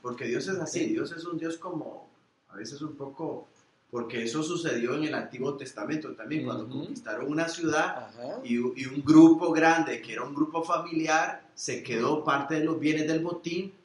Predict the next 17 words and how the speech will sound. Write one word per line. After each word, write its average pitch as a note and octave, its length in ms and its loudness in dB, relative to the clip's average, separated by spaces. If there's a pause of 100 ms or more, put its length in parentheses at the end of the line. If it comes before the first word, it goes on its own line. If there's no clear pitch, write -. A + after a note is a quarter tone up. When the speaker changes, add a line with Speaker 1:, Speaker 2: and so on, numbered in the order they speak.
Speaker 1:
y A#2+ 80 -4
Dios C#3 260 -2
ahí D3 220 0
se F3 140 -2
había D3+ 260 4
dicho, - 480 2 (100)
Speaker 2:
Que C#3 120 0
Speaker 1:
"No B2+ 40 -2
Speaker 2:
no C#3 80 0
Speaker 1:
se - 80 0
queden D3+ 100 0
Speaker 2:
tocaran D#3 320 4
Speaker 1:
con - 160 2
nada". F3+ 340 0 (360)
Y, A#2+ 120 -4
y C3 240 -6
Dios A#2+ 420 -6